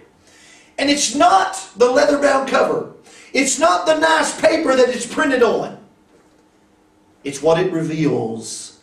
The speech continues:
to mankind. From Genesis to Revelation, it reveals to us the way, the truth, and the life. It reveals to us Jesus Christ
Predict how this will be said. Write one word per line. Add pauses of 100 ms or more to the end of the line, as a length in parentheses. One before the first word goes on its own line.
to
mankind. (960)
From
Genesis
to
Revelation, (540)
it
reveals
to
us
the
way, (360)
the
truth, (400)
and
the
life. (400)
It
reveals
to
us
Jesus
Christ